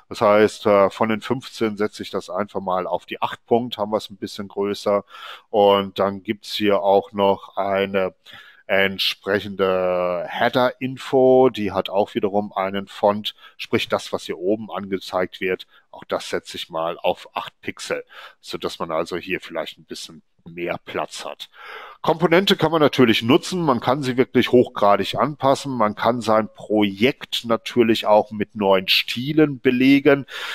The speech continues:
Erscheinungsbild, da haben wir neue Stile mit hineingebracht, wie zum Beispiel Windows zehn Green, das ist jetzt auch mein Standard.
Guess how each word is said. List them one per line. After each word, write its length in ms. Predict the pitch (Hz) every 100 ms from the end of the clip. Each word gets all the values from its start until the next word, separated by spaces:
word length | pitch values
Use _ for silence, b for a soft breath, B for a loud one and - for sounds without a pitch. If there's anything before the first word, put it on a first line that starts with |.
| B -
Erscheinungsbild, 1400 | 104 - 113 123 135 135 127 - - 123 123 127 - -
da 240 | 90 -
haben 200 | 113 135
wir 180 | 120 117
neue 280 | 110 110 110
Stile 380 | - - 123 120
mit 200 | 117 -
hineingebracht, 760 | 107 104 110 110 104 110 -
wie 140 | 107 104
zum 180 | -
Beispiel 400 | 98 95 - 95
Windows 380 | 98 101 101 -
zehn 260 | - 90 180
Green, 400 | - 156 190 180
das 260 | 113 -
ist 220 | - 110 -
jetzt 240 | 92 -
auch 220 | 98 -
mein 240 | 90 82 78
Standard. 640 | - 107 135 135 127 -